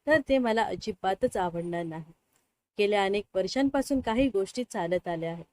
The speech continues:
आणि त्या आपण पुढे घेऊन जातो. चुकीच्या गोष्टी होत्या, प्रथा होत्या, त्या आता बंद झाल्या आहेत." "मग तू लग्न करणारच नाही का?" असं विचारल्यावर ललितने स्पष्ट नाही असं उत्तर दिलं.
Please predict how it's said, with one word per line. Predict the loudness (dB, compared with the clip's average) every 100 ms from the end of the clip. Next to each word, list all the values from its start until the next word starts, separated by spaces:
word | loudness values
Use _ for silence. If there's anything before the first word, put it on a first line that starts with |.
| _ _ _ 0
आणि | 2 4
त्या | 4
आपण | 2 0 -2
पुढे | 2 2
घेऊन | 2 0 -2 -2
जातो. | -6 -10 -16 _ _ _ _ _ -2
चुकीच्या | -2 -2 0 0
गोष्टी | 0 -4 -4 2
होत्या, | 2 2 -4 -4
प्रथा | 0 2 4 4
होत्या, | 4 -2 -12 -18 _ _ _
त्या | 4
आता | 4 4 2
बंद | 2 2 0
झाल्या | 0 -6 -4 -6
आहेत." | -8 -18 _ _ _ _ _
"मग | 4 4 6
तू | 4
लग्न | 4 2 2 2
करणारच | 0 2 2 2 0
नाही | -2 0 -2 -6
का?" | -12 -14 _ _
असं | -6 -4 -4
विचारल्यावर | -4 -2 0 0 0 -4 -8 -16 _ _ _ _ _ _ _ _ -2
ललितने | 4 6 6 2 0
स्पष्ट | 2 2 2 2
नाही | 2 2 2 4
असं | 2 0 -2
उत्तर | -2 0 0
दिलं. | 0